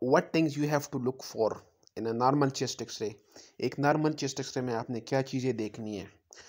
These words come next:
तो पहले, सबसे पहले हमने क्वालिटी देखनी है, और क्वालिटी के लिए एक,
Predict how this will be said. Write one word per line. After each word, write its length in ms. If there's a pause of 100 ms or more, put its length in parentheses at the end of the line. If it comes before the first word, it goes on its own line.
(300)
तो 220 (320)
पहले, 260
सबसे 320
पहले 220
हमने 340
क्वालिटी 500
देखनी 360
है, 240 (640)
और 140
क्वालिटी 400
के 140
लिए 160
एक, 480